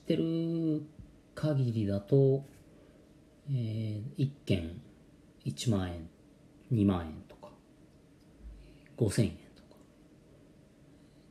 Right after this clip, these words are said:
一番高いのが十万円ぐらいだったかな。うん。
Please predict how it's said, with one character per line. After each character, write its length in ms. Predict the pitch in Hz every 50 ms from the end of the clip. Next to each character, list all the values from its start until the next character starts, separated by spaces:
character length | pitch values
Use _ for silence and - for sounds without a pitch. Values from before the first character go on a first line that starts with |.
| - - -
一 220 | - - - 147
番 540 | 143 147 151 151 151 147 147 147 143 143 - - -
高 340 | - 139 139 - - 147
い 100 | 143 135
の 200 | 123 120 117 117
が 320 | 117 147 151 147 147 139 127
十 380 | 113 104 - 110 104 104 107 107
万 500 | 107 113 113 113 113 117 117 120 120 117
円 240 | 117 117 113 113 113
ぐ 100 | 117 110
ら 100 | - -
い 20 | - - - - - - -
だ 60 | -
っ 40 | - -
た 120 | - -
か 60 | - 120
な。 200 | 147 147 147 - - - - - - - - -
う 40 | 104
ん。 140 | 101 101